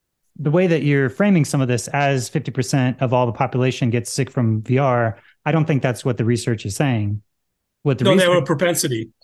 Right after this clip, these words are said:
Speaker 2: 'Cause, you know, we know there's a lot of women in the V R industry and enjoy V R, but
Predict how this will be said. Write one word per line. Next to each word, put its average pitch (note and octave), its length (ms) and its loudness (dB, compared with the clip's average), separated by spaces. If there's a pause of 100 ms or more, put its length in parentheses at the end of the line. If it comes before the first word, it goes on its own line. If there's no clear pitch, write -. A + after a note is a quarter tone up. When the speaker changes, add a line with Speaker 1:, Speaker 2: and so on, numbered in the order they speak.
(280)
Speaker 2:
'Cause, - 220 -2 (220)
you E4+ 100 0
know, G3+ 80 4
we F#3+ 160 2
know F#3 300 4
there's D#3 240 2
a - 80 -4
lot D#3 220 0
of D3+ 60 0
women D3 200 0
in D3 160 0
the C#3+ 80 0
V C#3 180 -2
R C3+ 240 0
industry C3 400 -4
and A#2+ 80 -4
enjoy C3+ 300 0
V B2 120 -2
R, A#2 200 -2
but A#2+ 280 -6